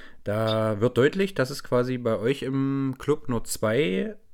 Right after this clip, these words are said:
Männer gibt, die deine Position diagonal spielen, nämlich dich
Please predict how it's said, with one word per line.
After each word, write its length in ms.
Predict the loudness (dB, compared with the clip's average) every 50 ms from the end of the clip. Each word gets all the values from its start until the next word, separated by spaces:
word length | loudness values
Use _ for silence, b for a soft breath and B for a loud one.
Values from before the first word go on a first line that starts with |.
| -20 -20 -18 -18 -18 -18 -18 -18 -14 -8
Männer 340 | -4 -2 0 0 0 0 0
gibt, 360 | 0 0 0 0 -2 -6 -6
die 760 | -4 -2 0 0 2 2 2 2 2 2 2 2 0 -2 -4 -8 -6
deine 300 | -2 2 2 2 2 2
Position 440 | 0 0 0 0 2 2 2 2 4
diagonal 640 | 4 4 4 4 2 2 4 4 2 2 0 -4 b b b b b b b
spielen, 360 | -12 -8 -2 0 2 2 2
nämlich 320 | 2 2 2 2 0 0 0
dich 360 | 0 2 2 0 -4 -8 -10